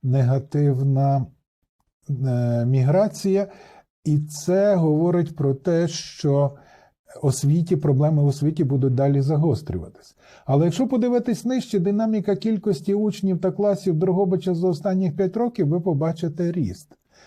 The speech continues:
Як при демографічних показниках негативних у нас є ріст школярів? А відповідь дуже проста.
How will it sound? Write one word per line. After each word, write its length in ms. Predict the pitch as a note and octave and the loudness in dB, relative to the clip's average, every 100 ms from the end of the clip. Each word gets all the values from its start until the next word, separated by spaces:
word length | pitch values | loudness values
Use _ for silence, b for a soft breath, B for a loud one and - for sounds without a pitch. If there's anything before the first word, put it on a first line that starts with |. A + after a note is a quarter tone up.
| b | b
Як 380 | D3+ G#3 G#3+ - | 0 2 0 0
при 340 | E3 E3+ B2 - | 0 2 0 -2
демографічних 1200 | C#3+ D#3 D#3+ D3+ D#3 D3+ F3+ D3 D3 C3+ B2+ - b b b | 0 2 2 2 0 0 -2 -2 -2 -2 -4 -10 b b b
показниках 760 | - D3 D3+ C3+ D3+ E3+ F3 D3+ | -4 -2 0 2 2 2 0 2
негативних 680 | C#3+ A#3+ D#3 C#4+ A#3+ D3 B2+ | 2 2 0 0 0 0 0
у 60 | |
нас 280 | D3 F#3 F3 | 0 0 0
є 220 | D3 D#3+ - D3 | 0 0 -4 -2
ріст 260 | C3 D3 | 0 0
школярів? 580 | - - C#3+ C3 E2+ - _ B B B | -4 -2 0 0 -2 -8 _ B B B
А 240 | D3 C3+ - D3 | -2 -2 -2 -2
відповідь 520 | A3 - G3+ F#3 D3 | -2 0 0 2 2
дуже 300 | G3 E3+ D#3+ | 2 0 -2
проста. 520 | E3 D#3+ - - | -2 -4 -4 -8